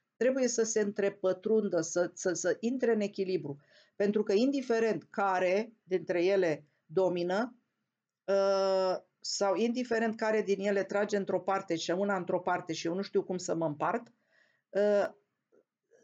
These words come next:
dezechilibrează persoana. Și atunci este bine să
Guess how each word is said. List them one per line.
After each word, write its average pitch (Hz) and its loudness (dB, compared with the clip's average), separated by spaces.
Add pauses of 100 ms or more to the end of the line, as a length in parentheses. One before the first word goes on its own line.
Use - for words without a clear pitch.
(140)
dezechilibrează 208 2
persoana. 160 -6 (840)
Și - -8
atunci 320 0
este 277 2
bine 262 0
să 220 0